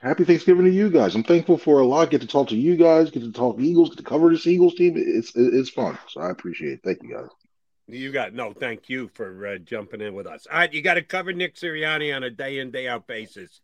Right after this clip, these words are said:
Speaker 2: Rather emotional this week, uh, both after the game, getting up on the bench, uh, high-fiving Eagle fans, pumping his fist to Eagle fans, and then when he, uh, talked to you guys after the game, he was pretty damn emotional.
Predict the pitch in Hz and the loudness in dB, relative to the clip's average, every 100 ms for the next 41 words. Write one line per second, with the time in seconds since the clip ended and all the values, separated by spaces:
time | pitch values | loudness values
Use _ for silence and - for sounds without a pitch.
0 | _ _ _ _ _ 135 190 247 262 233 | _ _ _ _ _ -10 -10 -8 -4 -2
1 | 220 190 - 117 95 107 - 104 76 _ | -2 -6 -10 -14 -12 -14 -14 -20 -20 _
2 | _ _ 104 107 107 104 104 87 127 113 | _ _ -18 -14 -12 -14 -16 -12 -12 -12
3 | _ _ 147 160 - 185 151 127 147 147 | _ _ -6 -6 -6 -10 -10 -12 -8 -6
4 | 151 139 117 143 156 147 - 147 147 127 | -6 -8 -12 -12 -10 -12 -10 -12 -10 -14
5 | _ 139 147 143 127 - _ _ _ _ | _ -10 -8 -10 -12 -20 _ _ _ _
6 | 123 127 123 120 113 135 151 143 139 139 | -14 -12 -10 -10 -10 -10 -10 -10 -12 -10
7 | 151 139 143 147 139 127 147 147 143 123 | -8 -8 -8 -8 -10 -10 -10 -8 -10 -10
8 | 143 - 139 123 _ 147 - - 143 135 | -14 -12 -12 -12 _ -10 -10 -14 -12 -12
9 | 127 147 135 135 131 135 151 143 120 _ | -10 -10 -10 -10 -12 -10 -8 -10 -12 _
10 | _ - 135 131 123 120 123 - 127 143 | _ -12 -8 -6 -6 -4 -4 -4 -8 -8
11 | 139 123 131 113 143 143 - 120 110 117 | -12 -8 -6 -4 -4 -4 -6 -10 -6 -6
12 | 107 101 _ 120 101 110 107 104 101 101 | -6 -12 _ -12 -8 -8 -8 -10 -10 -12
13 | 95 - 90 82 | -12 -16 -18 -18